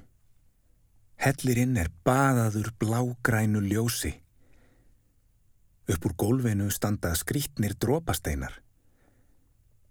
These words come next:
Mér bregður í brún þegar ég rek augun í stall sem líkist risastóru rúmi. Ofan á því er teppi úr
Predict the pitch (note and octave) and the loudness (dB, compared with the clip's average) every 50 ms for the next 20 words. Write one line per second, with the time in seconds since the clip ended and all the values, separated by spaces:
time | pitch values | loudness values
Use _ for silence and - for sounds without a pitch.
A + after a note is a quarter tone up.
0 | _ _ _ _ _ _ _ _ _ - - F2+ F2 E2+ - G#2 A2+ B2 A2 G2+ | _ _ _ _ _ _ _ _ _ -4 -4 -2 -2 -2 0 2 2 2 2 2
1 | F#2 E2 - C3 C#3+ G#2+ F2+ E2 - F#2 F2 E2 E2 D#2+ D#2+ F2+ G2 F#2 - - | 0 0 2 2 2 2 0 0 -2 -2 -2 -2 0 0 0 0 -2 -2 -4 -4
2 | - G#2+ G#2+ A#2+ A#2+ G#2 F#2 E2+ E2 - - - - D#2 - - - - - - | -2 -2 0 0 0 -2 -2 0 -2 -2 -4 -4 -4 -4 -4 -6 -10 -12 -12 -12
3 | - - - - - - D#2 D2 D2+ F2 A2 A#2+ A#2+ - - - A2 A#2 - - | -14 -12 -10 -6 -4 -4 -2 -2 0 0 0 -2 -2 -4 -4 -4 -2 -2 -2 -4
4 | G2+ F2+ F#2+ A2+ C3+ D3+ E3+ E3 - - - B2 - - - - B2+ B2+ C3 B2 | -4 -2 -2 -2 0 0 -2 -2 -2 -2 -2 -4 -4 -4 -2 0 0 0 0 0
5 | B2+ B2 A#2 A2+ B2+ F3 F#3+ D#3+ F2 C#2+ B1+ - - - - - _ _ _ _ | 0 0 0 0 0 0 0 0 -2 -4 -4 -6 -10 -14 -20 -20 _ _ _ _
6 | _ _ _ _ _ _ _ _ _ _ _ _ _ _ _ _ _ _ _ _ | _ _ _ _ _ _ _ _ _ _ _ _ _ _ _ _ _ _ _ _
7 | _ _ - - G#2+ B2 C#3 C#3 B2 A2 G#2+ G#2 G2 F2+ F2 E2+ E2+ G2 A#2 - | _ _ -6 -2 0 0 2 2 0 0 0 -2 -2 -2 -2 -2 -4 -4 -6 -12
8 | - _ - G2 F2+ E2 - - - - D#3 C#3+ - - - - - F#2+ G#2 A#2 | -16 _ -6 -6 -6 -6 -6 -8 -6 -4 -4 -4 -4 -8 -10 -6 -4 -4 -4 -4
9 | - - - - - - - - - - E2 | -8 -14 -20 -20 -20 -20 -16 -10 -8 -8 -8